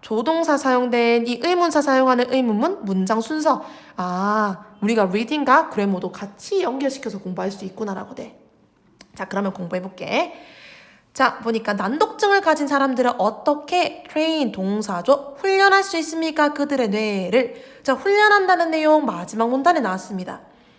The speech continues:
어딨냐면, 얘들아, 여기 one method 보여? 지금부터 볼게요. 하나의 방법은 읽는 것입니다. 소리 내어서, 즉 큰 소리로 with,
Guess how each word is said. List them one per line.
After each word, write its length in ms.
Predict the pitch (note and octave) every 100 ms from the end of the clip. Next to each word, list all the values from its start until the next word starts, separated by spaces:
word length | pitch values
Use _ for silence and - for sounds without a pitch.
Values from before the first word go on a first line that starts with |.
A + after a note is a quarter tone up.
| _
어딨냐면, 760 | - F#3+ C4+ C#4+ G3 F3 G#3+ A#3+ - - - -
얘들아, 200 | A3 G3+
여기 140 | F#3+
one 340 | G3 A3 D4+ F#4
method 520 | E4 D#4+ D#4+ C#4 C#4
보여? 380 | - G3 A3+ -
지금부터 440 | - G3 G3+ F#3+ F3+
볼게요. 320 | F3 - E3+ - - _ -
하나의 460 | C4+ D4+ D4+ C4+
방법은 480 | A3 G#3+ F#3+ F#3+ C4+ - - -
읽는 360 | A#3+ A3+ B3+ C#4+
것입니다. 680 | F#4 G4 E4 D4+ C#4+ C#4
소리 340 | C#4 F#4+ F#4+ D#4
내어서, 480 | G3+ F3+ F3+ F3+ -
즉 240 | G#3+ G#3
큰 320 | - D#4+ D#4
소리로 500 | D#4 D4+ G#3 G3+ F#3+ F3
with, 260 | A#3+ A#3+